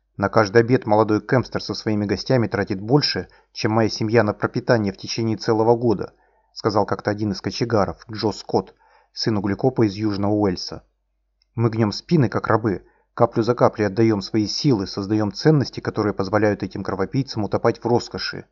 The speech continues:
и всю жизнь бездельничать, а нам за это бросают жалкие крохи. Откуда взялось их богатство?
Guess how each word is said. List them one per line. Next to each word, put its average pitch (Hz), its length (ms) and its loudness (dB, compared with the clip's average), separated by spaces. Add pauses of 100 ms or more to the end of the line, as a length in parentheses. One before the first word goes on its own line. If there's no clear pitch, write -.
и 123 80 -14
всю - 180 -2
жизнь 117 220 0
бездельничать, 107 760 -4 (460)
а 98 100 -2
нам 120 180 4
за 104 120 0
это 95 120 -4
бросают 101 400 -2
жалкие 104 380 -2
крохи. - 460 -4 (560)
Откуда - 340 -2
взялось 131 380 2
их 101 80 -8
богатство? - 540 0